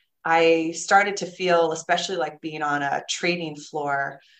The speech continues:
where it was, it's very flow based. So truly buying, selling bonds. Um, a lot of that was becoming electronic. Um,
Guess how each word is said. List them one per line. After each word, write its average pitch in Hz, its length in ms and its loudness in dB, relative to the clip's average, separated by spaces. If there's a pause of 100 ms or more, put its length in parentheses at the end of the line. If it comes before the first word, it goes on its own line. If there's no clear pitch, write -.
(220)
where 156 180 4
it - 20 0
was, 151 220 -6
it's - 160 -12
very 156 180 0
flow 156 540 0
based. 165 560 -2
So 147 160 -4
truly 147 340 -2
buying, 151 500 4
selling 139 720 -4
bonds. 139 580 2 (100)
Um, 135 340 -2 (240)
a 160 60 2
lot 165 260 6
of 160 80 -6
that 143 200 0
was 147 140 -10
becoming 143 560 -10
electronic. 135 720 -2 (260)
Um, 139 440 -2